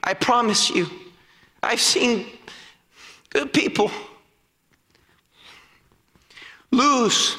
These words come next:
things that they love so much, and they would do everything they could to take it back.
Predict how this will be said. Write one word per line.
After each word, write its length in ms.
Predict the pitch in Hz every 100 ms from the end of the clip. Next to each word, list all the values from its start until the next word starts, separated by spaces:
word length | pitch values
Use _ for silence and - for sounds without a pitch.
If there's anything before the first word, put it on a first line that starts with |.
| -
things 400 | 247 240 262 -
that 220 | - -
they 160 | 214 220
love 400 | 220 233 233 -
so 340 | - 320 302
much, 580 | 294 302 285 - - - - - - _ _ _ _ _ _ _ _ _ _ - -
and 160 | 247
they 80 | 302
would 160 | 330 294
do 180 | 330 359 440
everything 440 | 453 440 - 403 392
they 140 | 381
could 360 | 381 381 370 349
to 80 | 415
take 260 | - 311 302
it 80 |
back. 420 | 196 254 233 -